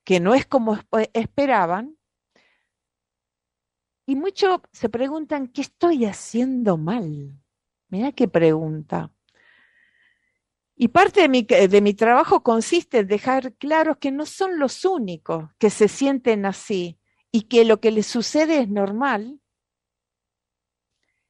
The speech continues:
Creo que si hiciésemos un esfuerzo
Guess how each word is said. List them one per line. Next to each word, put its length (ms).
Creo 220
que 140
si 140
hiciésemos 600
un 60
esfuerzo 920